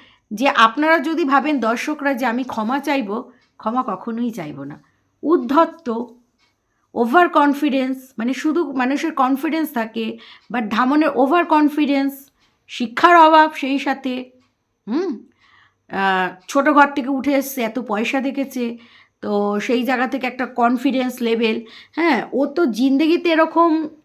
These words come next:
আর্ন করতে পারতো না এই ওয়াইটি ছাড়া। আর এই ওয়াইটি, মানে, কি বলবো, এরকম ওর পক্ষে কখনোই সম্ভব ছিল না, এবং কোনো, আহ,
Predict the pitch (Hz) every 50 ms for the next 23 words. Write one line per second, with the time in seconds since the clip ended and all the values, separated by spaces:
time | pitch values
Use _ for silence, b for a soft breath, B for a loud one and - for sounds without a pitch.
0 | _ - 233 254 262 254 269 240 254 240 180 180 170 175 - 160 156 160 160 -
1 | - _ - 208 233 226 220 202 202 190 185 196 175 - - - - - - -
2 | _ _ _ _ _ _ _ _ _ _ - - 202 226 226 233 240 226 214 220
3 | 214 226 233 226 247 262 262 254 254 254 240 208 - - - - 190 202 202 208
4 | 208 202 196 196 190 185 190 208 - b b b b b b _ - 277 302 269
5 | 254 233 226 196 185 180 165 - - 240 262 269 269 311 330 311 294 - - 233
6 | 262 269 277 240 - - 285 285 285 311 330 - 262 254 262 294 294 294 302 -
7 | 285 247 220 220 226 240 220 233 - 262 233 254 254 254 233 226 240 240 220 -
8 | 220 240 247 262 269 277 277 B B B B B B B B - 208 202 202 202
9 | 202 196